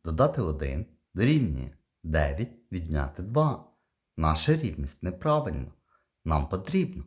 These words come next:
перемістити один сірник, щоб наша рівність була правильною. Тобто, щоб ліва частина дорівнювала правій частині. Це є досить простенька математична задачка,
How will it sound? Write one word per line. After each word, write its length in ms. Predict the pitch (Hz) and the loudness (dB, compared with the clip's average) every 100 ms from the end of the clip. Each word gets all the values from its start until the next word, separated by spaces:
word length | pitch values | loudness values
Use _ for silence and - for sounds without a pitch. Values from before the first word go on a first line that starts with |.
| _ | _
перемістити 680 | - 80 131 156 - 117 110 | -2 2 2 2 0 0 2
один 340 | 139 123 71 | 2 2 -2
сірник, 560 | - 85 71 69 73 131 - _ _ _ | -2 -8 -6 -6 -6 -8 -12 _ _ _
щоб 340 | - - 78 | -4 -2 0
наша 300 | 73 69 - | 0 0 -2
рівність 540 | 73 69 67 151 - - | -2 -2 0 -2 -2 -6
була 300 | 78 67 65 | 0 0 0
правильною. 680 | - - 123 139 101 65 - _ _ _ _ _ _ _ _ _ - | -4 2 2 2 -2 -6 -12 _ _ _ _ _ _ _ _ _ 0
Тобто, 340 | 156 - - - _ | 0 0 -14 -20 _
щоб 320 | - - 78 | -8 -4 -2
ліва 320 | 76 67 67 | -4 -4 -4
частина 600 | 78 - - 120 127 156 - _ - | -4 -6 -2 2 2 0 -6 _ -6
дорівнювала 580 | 73 65 67 73 95 | -4 -4 -4 -2 -2
правій 420 | 117 - 65 65 69 | -2 0 0 -2 -6
частині. 640 | - - - 147 117 78 - _ _ _ _ _ _ _ _ _ | -6 -6 0 2 2 -2 -12 _ _ _ _ _ _ _ _ _
Це 240 | - 151 185 | -2 2 4
є 80 | 214 | 2
досить 460 | 247 240 180 156 | 0 -2 -6 -8
простенька 520 | - - 135 165 - | -8 -2 2 2 0
математична 840 | 87 80 78 80 80 123 - - 69 | -2 0 2 2 2 -2 -2 -4 -6
задачка, 640 | 69 65 71 101 - - | -4 0 0 0 -4 -10